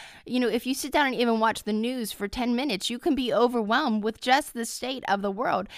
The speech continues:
void of everything else that's going on in your life, let alone, you know, all of the hats that we wear as women. You know, we are fabulously made by God, marvelously made by God, to be able to multitask and do things,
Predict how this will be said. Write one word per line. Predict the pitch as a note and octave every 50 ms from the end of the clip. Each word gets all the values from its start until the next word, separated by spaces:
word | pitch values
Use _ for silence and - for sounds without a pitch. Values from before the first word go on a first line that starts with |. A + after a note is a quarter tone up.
| - - - -
void | G3 G#3 B3 C#4 D4 C#4 D4 B3 A3+
of | - A3 G3+ G#3+
everything | A3+ A#3+ A#3 B3+ - A#3+ G#3+ F#3+
else | F#3+ A3+ B3+ D4+ -
that's | - G#3 G#3 - -
going | - - G#3+ G#3+ G#3 G#3
on | F3+ G3 G#3 G#3 G#3
in | G#3 G#3
your | G3+ G#3 -
life, | - - - - - - - - - -
let | B3 C4+ D4
alone, | D4 C#4+ C#4 C#4+ F4 - C#4+ B3
you | A#3+
know, | A#3 A3+
all | - - B3 C4+ C4+
of | B3+
the | B3+ B3 A3+ -
hats | - C4+ - - - -
that | - F3+
we | G#3+ A#3+ A3+
wear | G#3+ A#3 B3 C4 C4
as | - - A3+ B3 A3 G#3+
women. | A3+ C#4 G4 F#4 - C#3+ - - - - - - -
You | B3
know, | B3+
we | A#3+ E4 G4+
are | - - C4 A#3+ A3+ - - - - _ - _ _ _ _ _ - -
fabulously | - - B3 A#3+ C#4+ E4 E4+ D4+ C4+ C4 C#4 - - A#3 A3+ G#3+
made | A3 A3 G#3+ G#3 G3 -
by | G3+ G3
God, | - F#3 F3 F3+
marvelously | F#3+ G3 G3+ A3+ C4 D#4 D4+ A#3+ A#3+ A3+ G3+ G3+ G3+ G3+ A3 - - G#3 G3+ G3
made | F#3+ F#3+ G3 F#3+ -
by | - G3 F3+
God, | - G3+ G3 F#3 -
to | - G3+
be | A3+ G#3+ -
able | B3 C4 B3 A#3+ A#3+ A#3
to | - B3+
multitask | G#3+ G#3 G3+ A3 B3+ C#4 - D4 A3+ G#3 - A3+ A3 F#3 F3+ F3+ G3 - - - -
and | - G#3+ G3+
do | F3+ A#3 C4 C#4
things, | - - A3+ G3+ G3 F#3+ -